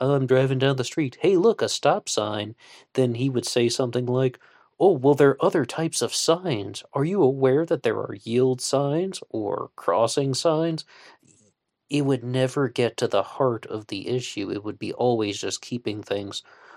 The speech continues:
on the surface. And I find that that show on the History Channel about the Zodiac Killer tends to do that. Now, this series that I've been doing about Donna Lass is not exactly a Zodiac Killer episode because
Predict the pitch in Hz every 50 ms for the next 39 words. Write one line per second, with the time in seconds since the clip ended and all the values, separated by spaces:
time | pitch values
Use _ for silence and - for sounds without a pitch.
0 | - - 113 117 107 98 92 - - 143 120 113 - 95 - - 156 175 165 170
1 | - 262 254 202 - 107 - 107 104 - - - 113 110 107 104 104 107 101 98
2 | 95 98 92 - 120 117 117 - 113 107 - - 104 104 98 101 101 - 101 101
3 | 104 - - _ - - - - - _ _ - 110 101 98 - 107 110 104 107
4 | 104 101 98 - - - 110 104 101 101 - - 107 101 92 - - - - -
5 | 135 151 131 - - - - - _ - _ _ _ _ _ _ _ _ _ _
6 | _ _ _ _ - - 127 131 131 131 214 240 - - - - - - - -
7 | - 143 127 117 113 110 - 107 110 110 104 - 110 107 107 104 107 107 101 104
8 | 104 98 - 104 101 104 101 98 98 104 101 101 107 107 101 - - _ _ _
9 | _ _ - - _ _ _ _ _ _ - 151 170 170 170 170 160 139 139 -
10 | 233 262 247 156 131 - 127 131 143 - 110 107 98 - - - - 107 107 110
11 | - 104 101 98 98 - - - _ - - - 147 131 110 95 95 - - -
12 | - - 110 113 - 110 107 - - 104 107 107 101 - - - - 104 107 110
13 | 101 -